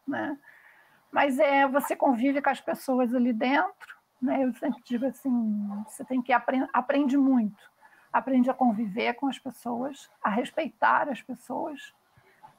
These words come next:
a entender as pessoas naquele momento, que cada uma tem um momento, como você diz, cada um tem uma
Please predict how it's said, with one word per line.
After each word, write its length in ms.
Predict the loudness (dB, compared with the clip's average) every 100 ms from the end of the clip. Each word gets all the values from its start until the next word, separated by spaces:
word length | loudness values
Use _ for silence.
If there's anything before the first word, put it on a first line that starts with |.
| _ _
a 100 | 2
entender 680 | 2 4 4 4 4 4 2
as 100 | -2
pessoas 500 | -12 -14 -6 -4 -2
naquele 300 | -2 2 2
momento, 460 | 4 2 0 -2 -6
que 120 | -6
cada 320 | -2 2 4
uma 240 | 4 4
tem 160 | 4 4
um 100 | 4
momento, 380 | 4 4 2 0
como 200 | -2 -2
você 180 | -4 -4
diz, 200 | -4 -2
cada 260 | -2 2
um 220 | 4 4
tem 200 | 0 -4
uma 500 | -4 -2 0 0 -2